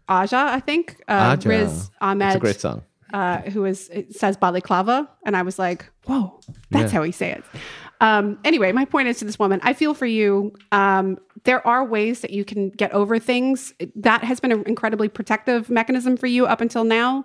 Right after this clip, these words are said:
Speaker 1: And if it's not serving you, um, there are ways that you can change it. It will be difficult. It will not be comfortable. But what you have to, we have to be okay with is, is, um,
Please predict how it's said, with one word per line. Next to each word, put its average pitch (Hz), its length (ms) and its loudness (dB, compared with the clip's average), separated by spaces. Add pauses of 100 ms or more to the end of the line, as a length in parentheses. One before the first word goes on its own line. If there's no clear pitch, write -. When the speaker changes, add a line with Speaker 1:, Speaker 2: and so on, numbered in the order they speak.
(380)
Speaker 1:
And 220 140 4
if 208 80 0
it's 208 120 -6
not 214 200 0
serving 262 320 0
you, 202 400 2 (580)
um, 190 480 2
there 214 240 2
are 226 160 2
ways 220 160 0
that 196 100 -2
you 196 80 -6
can 208 120 -4
change 208 240 0
it. 202 120 0
It 208 120 2
will 262 100 4
be 381 120 2
difficult. 240 580 -2
It 226 80 -2
will 214 120 2
not 208 160 2
be 285 80 -4
comfortable. 190 680 -4 (420)
But 226 60 2
what 233 120 2
you 226 60 -4
have 240 140 -2
to, 220 200 -2 (380)
we 226 140 -4
have 226 200 -2
to 233 100 -2
be 226 440 0
okay 262 260 0
with 214 180 2
is, 202 280 0
is, 196 300 2
um, 185 400 2